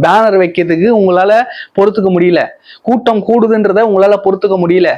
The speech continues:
ஆட்கள் எல்லாம் சார சாரையாக தமிழக வெற்றி கழகத்தை நோக்கி போறாங்க, உங்க கட்சிக்காரங்களே போறாங்கன்றத உங்களால பொறுத்துக்க முடியல. அதனால இவ்வளவு வன்முறைகளை வந்து நீங்க கட்டவிழ்த்து விடுறீங்க. அஹ், இது வந்து உங்க ஹெல்த்துக்கு நல்லதில்ல.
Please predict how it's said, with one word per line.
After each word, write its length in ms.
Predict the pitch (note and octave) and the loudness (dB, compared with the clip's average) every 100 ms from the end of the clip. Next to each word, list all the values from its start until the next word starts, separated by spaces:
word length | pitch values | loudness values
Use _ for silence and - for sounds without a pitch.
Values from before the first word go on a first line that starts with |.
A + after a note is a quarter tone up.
| - - - | -8 -14 -4
ஆட்கள் 420 | E3+ A3 - G3+ | 0 0 0 0
எல்லாம் 400 | F#3 G#3 A3+ F#3+ | 2 2 0 -2
சார 420 | - G3 A#3 A3+ | -2 0 2 2
சாரையாக 600 | G3 F#3+ F#3+ F#3+ F#3 G#3+ | 2 0 2 0 0 0
தமிழக 340 | G3 F#3+ G3+ | 0 0 0
வெற்றி 220 | F#3 F3 F#3+ | 0 0 -2
கழகத்தை 360 | F#3+ F3 F3 | 0 0 0
நோக்கி 240 | F3+ F#3+ F3 | -2 -2 -2
போறாங்க, 440 | F#3 G3+ F#3 E3+ A3+ - - - | 0 0 0 0 -2 -4 -16 -4
உங்க 220 | F3 A3 | 0 2
கட்சிக்காரங்களே 640 | G#3 G#3+ C#4 A#3 G#3+ G#3 G#3+ | 0 -2 0 0 0 0 0
போறாங்கன்றத 420 | G#3 A3 G3 G3 | 2 2 2 0
உங்களால 260 | A3 G#3 G#3 | 2 2 2
பொறுத்துக்க 340 | G#3 A3+ G#3+ F#3+ | 0 -2 -2 -2
முடியல. 240 | F3+ G3 E3 - _ | 0 0 -2 -4 _
அதனால 300 | - D#3+ G#3 | -4 -2 0
இவ்வளவு 320 | F3+ F#3 F#3+ | 0 2 2
வன்முறைகளை 540 | D#3+ F#3 A3 G3+ E3 C#3+ | 0 0 0 2 0 -2
வந்து 260 | C#3+ A3 | 0 0
நீங்க 200 | F#3+ D#3 | 0 -2
கட்டவிழ்த்து 600 | - D3 G3+ F3+ E3+ D3+ | -4 -4 -2 -2 0 -2
விடுறீங்க. 300 | C#3+ D3 C#3 G#3 - - - - | -2 -2 -2 -4 -4 -12 -18 -6
அஹ், 180 | D3+ D#3 | -4 0
இது 240 | D#3 D3+ | 0 0
வந்து 280 | D#3 E3 G#3 | 0 2 2
உங்க 140 | D#3 C3 | 2 0
ஹெல்த்துக்கு 500 | B2+ G3+ A#3 B3 F#3+ | 0 0 0 -2 0
நல்லதில்ல. 340 | E3+ E3 | 0 0